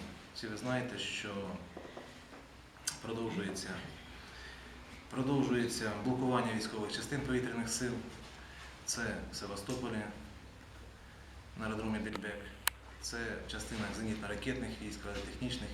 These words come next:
військ, Євпаторія, Феодосія. Але всі військовослужбовці не піддаються на ті провокації, на залякування.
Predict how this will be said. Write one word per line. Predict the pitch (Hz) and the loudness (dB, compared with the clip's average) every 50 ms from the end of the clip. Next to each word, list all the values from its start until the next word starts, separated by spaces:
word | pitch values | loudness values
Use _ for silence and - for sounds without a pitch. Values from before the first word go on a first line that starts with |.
| 101 | -2
військ, | 104 104 95 95 - - - 98 | -2 -2 -2 -2 -4 -4 -6 -6
Євпаторія, | 95 90 92 - 123 127 123 117 110 104 95 92 - - - | -6 -6 -4 -2 2 2 4 4 4 2 0 -2 -4 -4 -4
Феодосія. | 98 95 95 101 120 120 104 - - 104 101 95 - - - - - - - - - - - - - - - - - - - - - - - - - - - - - - - - - | -2 -2 0 0 0 0 0 0 0 -2 -2 -4 -4 -6 -8 -8 -8 -8 -8 -10 -10 -10 -10 -10 -10 -10 -12 -12 -12 -12 -12 -12 -12 -14 -14 -14 -14 -14 -14 -14 -14 -14 -14 -6 2
Але | - 135 147 160 165 160 139 127 - - - - | 6 8 10 12 12 10 10 8 6 2 2 2
всі | - - 165 151 | 2 4 6 8
військовослужбовці | 139 - - 131 127 123 127 123 120 113 113 113 107 101 - - 95 92 87 - - - - - - - - - - - - - - - - - - - - - - - - - - - - - | 8 8 8 6 4 4 4 4 2 2 2 2 2 2 2 0 0 -2 -2 -4 -6 -8 -10 -12 -14 -14 -14 -16 -16 -16 -16 -16 -16 -16 -16 -16 -16 -16 -16 -16 -16 -16 -16 -16 -16 -10 -2 4
не | 113 127 131 131 123 - - - | 6 8 8 8 8 4 2 0
піддаються | 123 113 113 113 110 110 104 - - 98 92 85 92 | 0 2 2 4 2 2 2 2 0 -2 -2 -2 -2
на | 110 110 | 0 0
ті | 113 - 107 | 0 0 -2
провокації, | 98 - - - - 104 101 98 98 98 95 95 92 - - - - - - - - - - - - - - - - - - - - - - 104 | -2 -4 -4 -4 -2 -2 -2 -2 0 0 0 0 0 -2 -4 -4 -6 -8 -8 -10 -12 -12 -14 -14 -14 -14 -14 -14 -14 -14 -12 -12 -12 -8 -2 0
на | 117 120 117 110 110 110 | 2 2 2 2 2 0
залякування. | 110 117 117 110 110 107 107 107 110 107 110 107 107 107 | 0 2 2 4 4 4 2 2 0 0 0 0 0 -2